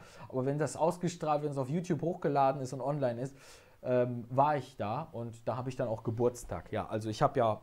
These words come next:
heute an diesem sechzehnten Juli, jetzt wo der Ausstrahlungs-, das Ausstrahlungsdatum auf YouTube, habe ich ja Geburtstag. So,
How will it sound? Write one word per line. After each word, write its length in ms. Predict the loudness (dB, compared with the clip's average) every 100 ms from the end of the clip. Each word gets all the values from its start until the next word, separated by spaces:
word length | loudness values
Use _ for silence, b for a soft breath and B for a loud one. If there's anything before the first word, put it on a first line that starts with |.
| -2
heute 240 | 0 0
an 80 | -2
diesem 220 | -2 -4
sechzehnten 400 | -6 -6 -8 -8
Juli, 280 | -4 -4 -4
jetzt 280 | -6 -8 -10
wo 60 |
der 140 | -10 -8
Ausstrahlungs-, 600 | -10 -8 -8 -8 -10 -16 B B B
das 120 | -8
Ausstrahlungsdatum 960 | 4 4 6 4 4 6 8 8 8 4
auf 160 | 2 2
YouTube, 420 | -2 0 -2 -2
habe 160 | -6
ich 100 | -6
ja 80 | -8
Geburtstag. 720 | -4 -4 -4 -10 -12 -12 -6
So, 340 | 8 10 10